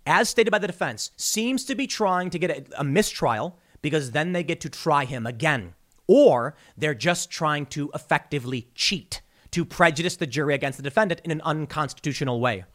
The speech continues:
Now, I got, I, I got a lot I wanna show you on this one. We have a lot of, uh, of other, uh,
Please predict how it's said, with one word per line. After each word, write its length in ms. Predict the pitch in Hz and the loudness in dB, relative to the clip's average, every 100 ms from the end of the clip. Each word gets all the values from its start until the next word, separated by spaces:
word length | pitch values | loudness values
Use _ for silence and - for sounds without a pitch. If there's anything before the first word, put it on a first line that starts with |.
| _ _ _ _ _ _ _ - - - - - | _ _ _ _ _ _ _ -20 -20 -20 -20 0
Now, 140 | 160 | 4
I 40 | 208 | 6
got, 120 | 254 | 6
I, 100 | 196 190 | 6 8
I 60 | |
got 120 | 262 | 6
a 40 | 254 | 8
lot 140 | 214 | 6
I 40 | 202 | 6
wanna 180 | 185 | 2
show 160 | 170 185 | 0 0
you 140 | 170 | 2
on 100 | 143 | 0
this 160 | 117 - | -4 -6
one. 140 | 113 | -4
We 80 | 117 | -2
have 60 | 139 | 0
a 40 | |
lot 440 | 123 120 147 185 - | 0 2 4 2 2
of, 140 | 151 | 0
uh, 100 | 147 147 | 2 2
of 260 | 143 131 139 | -2 0 0
other, 260 | 135 123 | 0 -2
uh, 340 | 120 107 110 | -2 -4 -4